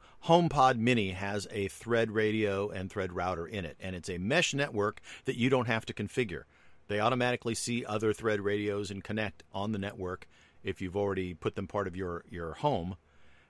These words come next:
And Thread is an encrypted point-to-point connection so that you don't have to have, like, a single central router for things to talk. One of the issues with HomeKit and, and,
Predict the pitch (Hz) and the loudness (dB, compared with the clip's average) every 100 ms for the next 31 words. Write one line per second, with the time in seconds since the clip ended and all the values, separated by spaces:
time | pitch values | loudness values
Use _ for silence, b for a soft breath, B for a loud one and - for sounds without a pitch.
0 | b 110 110 110 117 - - - 127 143 | b -2 0 0 -2 -6 -12 -2 4 6
1 | 143 127 117 _ - 117 110 101 - 101 | 6 2 -4 _ -12 -2 0 0 -4 -4
2 | 101 - 170 165 160 151 147 - - b | -4 2 2 2 0 0 -2 -12 -20 b
3 | b b - - _ - 147 151 - 135 | b b -20 -20 _ 0 2 2 -2 -4
4 | 139 135 131 - - - 120 120 127 - | 2 2 2 -6 -20 -4 0 2 2 0
5 | 92 95 - - 113 107 98 101 95 - | -2 -4 -12 0 4 4 4 2 2 -2
6 | _ b b b _ _ - 113 107 120 | _ b b b _ _ -8 -2 2 2
7 | 123 110 107 117 104 104 95 98 98 - | 2 0 0 -2 0 -2 0 -4 -4 -6
8 | 95 - 127 123 107 - 117 - 104 98 | -6 -2 0 0 0 0 -2 0 -2 2
9 | 101 110 92 - 95 92 90 82 - 90 | 2 2 -2 -4 -6 -6 -8 -8 0 0
10 | - 123 117 104 113 104 98 87 95 87 | 2 -2 0 0 -2 -4 -6 -4 -4 -6
11 | - B B B - 127 123 113 104 - | -10 B B B 0 0 2 0 0 -2
12 | 95 90 92 95 90 87 | -8 -6 -6 -8 -8 -10